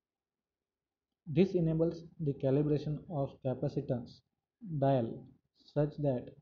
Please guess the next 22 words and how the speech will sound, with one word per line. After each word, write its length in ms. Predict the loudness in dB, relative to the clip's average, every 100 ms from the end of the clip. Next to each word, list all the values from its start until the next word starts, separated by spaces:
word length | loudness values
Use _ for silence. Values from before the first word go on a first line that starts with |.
| _ _ _ _ -6
the 60 | 0
dissipation 560 | 0 0 0 0 0
factor 320 | -2 -4 -2 -2
of 180 | 0
the 60 | 0
unknown 320 | 0 0 0
capacitance 600 | 0 -2 -2 -4 -6 -6 -8 -20 _ -4
can 180 | -2 0
be 80 | 2
directly 540 | 2 0 -2 0 0
read 220 | 2 2
on 180 | 2 0
it. 220 | -4 -6 -18 -20 _ _ _ _ _ _ _ _ _ _ _ -6
The 100 | -2
term 300 | 6 6 6 -2
omega 480 | 0 2 4 2 0 -4 -16 -20 -20 _ _ _ _ _ _ _ _ _ _ _ _ _ _ _ _ _ _ _ _ _ -4
in 200 | 0 2
this 160 | 2 0
ex-, 220 | -2 -2 -18 -20 _ -8
in 140 | -2 0
this 160 | 0 -2 -18 -20 -20 _ _ _ _ _ _ _ _ _ _ _ _ _ _ _ _ _ _ _ _ _ _ _ _ _
rela-, 380 | 0 2 2 -2